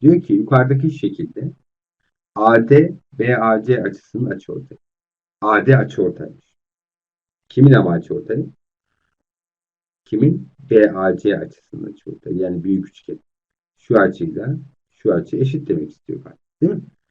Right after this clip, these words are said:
B A C açısının açıortayı A D'ymiş. Şimdi arkadaşlar bu A D açıortay olduğuna göre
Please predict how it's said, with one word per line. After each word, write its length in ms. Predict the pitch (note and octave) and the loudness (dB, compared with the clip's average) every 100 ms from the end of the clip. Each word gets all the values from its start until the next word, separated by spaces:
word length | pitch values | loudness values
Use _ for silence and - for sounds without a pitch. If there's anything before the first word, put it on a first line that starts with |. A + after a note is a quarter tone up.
| _ _ _ - | _ _ _ 0
B 320 | G#2 F#2+ F2 - | 2 2 0 -2
A 300 | G#2+ C#3 E3+ - _ _ | 0 0 0 -10 _ _
C 360 | G2+ F2 D3+ _ | -2 -2 -4 _
açısının 460 | - - - - C3+ | -16 -16 -20 -16 -8
açıortayı 580 | A2 - F2 D2+ A2+ C3+ | -8 -4 -4 -2 -2 0
A 240 | F#2+ E2+ | -2 -4
D'ymiş. 440 | D2+ - _ _ _ _ _ _ _ _ _ _ _ _ _ _ | -6 -8 _ _ _ _ _ _ _ _ _ _ _ _ _ _
Şimdi 180 | - D3 | -2 4
arkadaşlar 580 | E3+ - D3 C3 G#2+ D#3+ | 4 6 4 4 0 4
bu 220 | F3+ - | 4 4
A 280 | C#3 D3+ D#3 | 2 4 6
D 140 | E3+ D#3+ | 4 2
açıortay 540 | C3+ D#3 A#2+ - G2 | 0 2 2 2 -2
olduğuna 480 | F#2 A2 G#2+ G2+ C3 | 2 0 2 2 4
göre 360 | C3 G2+ F2 | 4 2 0